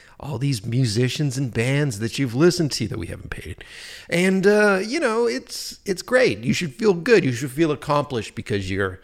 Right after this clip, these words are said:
subscribing to Spotify while we don't pay our musicians. And you, uh, did something, right? Congrats. Well, okay, look, we have a lot of listeners on Spotify, um, but, uh, you know, <laughs> I get it.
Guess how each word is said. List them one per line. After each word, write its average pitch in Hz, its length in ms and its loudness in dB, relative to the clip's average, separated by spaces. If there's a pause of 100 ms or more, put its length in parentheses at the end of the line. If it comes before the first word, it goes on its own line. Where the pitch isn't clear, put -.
(120)
subscribing 107 720 2
to - 80 -8
Spotify 101 580 0
while 85 180 -4
we 82 120 -6
don't 80 160 -8
pay - 140 -6
our 95 60 -6
musicians. 214 440 0
And 285 640 2 (500)
you, 233 640 0
uh, 214 440 0
did 202 300 0
something, - 440 -2 (640)
right? 135 260 0
Congrats. 151 680 4 (120)
Well, 98 320 -2 (120)
okay, 107 240 -2
look, - 340 -14 (360)
we 123 180 0
have 123 140 4
a 120 40 4
lot 120 180 6
of 117 120 4
listeners 113 320 0
on 107 100 0
Spotify, 95 720 -2 (440)
um, 92 600 -6
but, 107 340 -2
uh, 92 440 0 (240)
you 104 200 -6
know, 71 160 -12 (500)
<laughs> - 1120 -16
I 131 100 -2
get 98 320 -8
it. - 220 -16